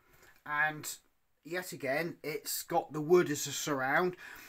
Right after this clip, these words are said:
I do need to clean up the edges with a sharp knife. But as you can see, it's a black Labrador. And obviously I couldn't do a fully black, um,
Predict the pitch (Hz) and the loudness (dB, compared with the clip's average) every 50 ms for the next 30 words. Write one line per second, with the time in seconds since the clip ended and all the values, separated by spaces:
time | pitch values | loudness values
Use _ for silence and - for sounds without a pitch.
0 | - - - 180 196 196 - 240 220 208 202 202 - - 170 - - - 185 185 | -16 -6 0 0 0 2 2 2 4 4 2 2 0 -4 -6 -6 -4 0 4 4
1 | 180 180 170 170 165 - - 139 151 151 151 156 151 - 156 156 143 - - 147 | 4 4 4 4 2 0 0 -2 0 0 0 0 0 -2 -2 -2 -2 -2 -2 -2
2 | 151 135 135 - - - 147 135 131 131 - 131 120 120 110 123 139 165 208 - | -2 -2 -2 -2 0 0 0 0 0 -2 -4 -6 -8 -6 -4 -2 -2 -2 -2 -2
3 | - - - - _ _ - - - - - - - - - - - 170 190 226 | -6 -10 -12 -16 _ _ -20 -20 -20 -20 -20 -20 -20 -16 -6 -2 2 4 6 6
4 | 254 247 - 233 214 - 202 185 180 - - 214 190 156 151 160 170 165 - - | 4 4 2 -4 -4 -2 -4 -2 0 2 2 4 4 4 4 2 0 -2 -6 -14
5 | - - - - - - 185 175 - 185 175 - - 214 226 220 - - - - | -18 -18 -18 -12 -4 -2 -2 0 0 0 0 4 6 8 8 8 6 2 -12 -12
6 | - 160 - - 151 151 143 139 - 139 - - 127 123 131 143 160 175 170 - | -12 -12 -8 -2 -2 0 0 0 -2 -4 -8 -8 -8 -4 2 4 4 4 4 2
7 | - _ _ _ - - - - - - - - - - 185 196 196 208 180 170 | -6 _ _ _ -20 -20 -20 -20 -20 -20 -18 -10 -6 -2 0 2 2 2 2 0
8 | - - 196 175 170 175 170 170 - 196 196 175 180 - - - 180 180 170 170 | -2 0 4 6 6 6 4 2 0 -2 0 0 -2 -6 -2 0 2 4 4 4
9 | 160 160 - - - - - 196 185 175 175 175 175 175 156 - - - 165 160 | 2 0 -2 -8 -6 0 4 6 8 10 10 10 8 8 4 -2 -4 -4 0 2
10 | 160 160 160 - - - - - - - - - - 143 151 151 147 151 147 139 | 2 2 2 0 -6 -16 -16 -16 -18 -20 -20 -14 -4 0 0 0 0 0 -4 -8
11 | 131 | -8